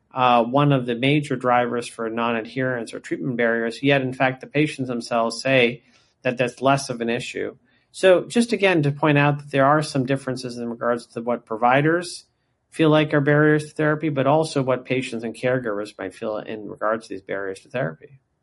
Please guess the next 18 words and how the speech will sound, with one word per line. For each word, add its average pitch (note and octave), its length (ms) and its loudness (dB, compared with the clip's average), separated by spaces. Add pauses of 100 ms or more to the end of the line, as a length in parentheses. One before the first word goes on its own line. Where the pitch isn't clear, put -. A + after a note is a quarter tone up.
(1200)
As G#3 220 4
we A#3 100 4
discussed, D3 600 2
there C#3 100 2
are C#3 60 4
some D3 260 4
limitations C3 720 0
to A#2 380 -2
the A2+ 260 -4
prior C#3 520 2
anti-V A#2 360 -4
E - 20 -4
G A2 100 -6
F A2 160 -4
therapies A#2 480 -4
we G#2+ 80 -6
discussed, A2+ 480 -2
both G#2+ 240 -4